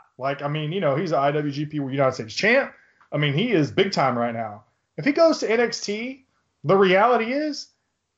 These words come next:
he's probably not gonna be big time right off the bat. You know what I mean? He, it, that, that will dissipate.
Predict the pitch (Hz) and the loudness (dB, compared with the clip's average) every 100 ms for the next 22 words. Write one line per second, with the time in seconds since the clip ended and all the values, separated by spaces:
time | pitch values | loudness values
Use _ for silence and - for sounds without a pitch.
0 | _ _ _ 190 202 277 269 254 254 233 | _ _ _ -8 -4 0 2 2 -2 -2
1 | 214 156 202 190 165 147 143 135 117 123 | -4 -2 -2 0 0 4 2 2 -2 -4
2 | 117 - 143 160 165 170 170 233 220 196 | -4 -6 -4 -2 0 0 -2 -2 2 2
3 | 180 160 180 151 202 226 196 214 220 214 | 2 0 2 4 4 4 6 6 6 4
4 | 151 110 190 196 151 123 101 | 0 -2 0 0 -4 -6 -6